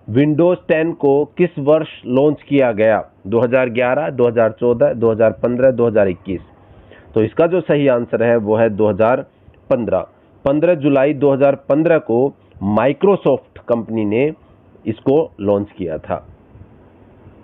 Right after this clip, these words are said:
चलिए दूसरा प्रश्न लेते हैं, राष्ट्र कवि के नाम से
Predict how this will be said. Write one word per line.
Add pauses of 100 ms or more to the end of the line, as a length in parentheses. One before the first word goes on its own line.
(1400)
चलिए
दूसरा
प्रश्न
लेते
हैं,
राष्ट्र
कवि
के
नाम
से